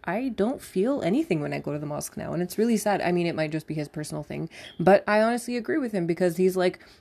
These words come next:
you know, we go and we pray in, like, in congregation and you're still, like, six feet apart from the person next to you. And so what happened to that rule of, like, you know,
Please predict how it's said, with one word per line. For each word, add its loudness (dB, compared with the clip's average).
you 2
know, 6
we 6
go 6
and 4
we 4
pray 4
in, 0
like, -2
in 2
congregation 2
and 0
you're 2
still, 4
like, 0
six -8
feet 0
apart -4
from -4
the 0
person 0
next 0
to 0
you. 0
And 0
so 4
what 4
happened 0
to -2
that 2
rule 4
of, 4
like, 2
you 0
know, 2